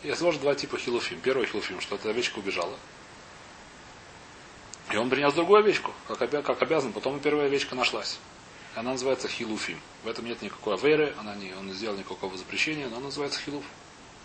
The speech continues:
Он принес уже другую жертву, а сейчас это осталось. Что он такая, ее тоже нужно принести в жертву, овечку.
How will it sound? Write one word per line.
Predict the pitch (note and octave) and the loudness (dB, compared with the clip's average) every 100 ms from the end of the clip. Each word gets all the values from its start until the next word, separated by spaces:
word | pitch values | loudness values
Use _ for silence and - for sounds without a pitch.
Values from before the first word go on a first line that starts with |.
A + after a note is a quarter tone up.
| - - - - - - - - - - | -20 -20 -20 -20 -20 -20 -20 -20 -20 -8
Он | B2 | -4
принес | C3 C#3 D3+ A#2+ | -2 0 0 2
уже | A#2 | 0
другую | A2 G2+ F#2+ | 0 0 2
жертву, | F#2 G2 | 0 -2
а | A2+ | -2
сейчас | D#3+ D3+ | -2 0
это | F#3 D#3 | -2 -2
осталось. | C3+ D3 C3+ - - - | -4 -6 -8 -10 -14 -10
Что | - C3+ | -4 0
он | C3 | 2
такая, | A2+ A2 | 0 0
ее | A#2 | 0
тоже | F3 D#3+ | 0 -2
нужно | D3+ | -2
принести | C#3 - | -6 -6
в | A#2 | -8
жертву, | A2+ - - - - - - | -8 -10 -18 -18 -20 -20 -14
овечку. | G2+ F#2+ - | -6 -4 -4